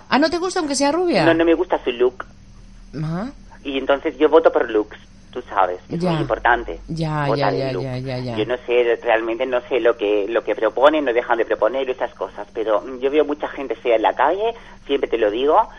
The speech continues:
Speaker 2: y hasta que no cambie un poquitín el, el rollo este de la gente que se pasea en las zonas peatonales, que son muy antiestéticos,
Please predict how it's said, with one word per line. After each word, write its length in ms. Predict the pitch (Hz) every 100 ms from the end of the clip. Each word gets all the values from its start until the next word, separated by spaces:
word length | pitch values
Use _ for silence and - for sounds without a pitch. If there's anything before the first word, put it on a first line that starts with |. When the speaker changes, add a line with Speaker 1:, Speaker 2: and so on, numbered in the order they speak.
| - -
Speaker 2:
y 80 | 131
hasta 200 | - 135
que 100 | 139
no 120 | 147
cambie 320 | 135 120 117
un 80 | 113
poquitín 360 | 117 123 101 104
el, 300 | 101 101 87
el 140 | 117
rollo 220 | 113 127
este 120 | - 123
de 100 | 113
la 140 | 104
gente 300 | - 123 117
que 80 | 110
se 120 | 117
pasea 360 | 110 - 123 107
en 60 |
las 140 | 104 -
zonas 200 | 117 -
peatonales, 640 | 113 104 104 123 123 113 -
que 100 | -
son 100 | 120 120
muy 100 | 113
antiestéticos, 760 | 104 98 131 147 185 - 240